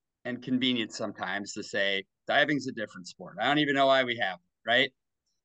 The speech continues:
All they do is take up our pool space. It's three people. I mean, when you get to the college level, you, it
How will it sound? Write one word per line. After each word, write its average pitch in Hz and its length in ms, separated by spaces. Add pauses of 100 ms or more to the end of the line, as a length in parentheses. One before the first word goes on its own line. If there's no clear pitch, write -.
(120)
All 156 240
they 143 100
do 147 220
is 117 160
take 135 240
up 135 160
our 101 180
pool 156 220
space. 143 720
It's - 320
three 143 200
people. 131 640
I - 160
mean, 143 120
when 156 80
you 151 60
get 160 160
to - 100
the - 80
college 127 440
level, 101 220
you, 120 240
it 131 100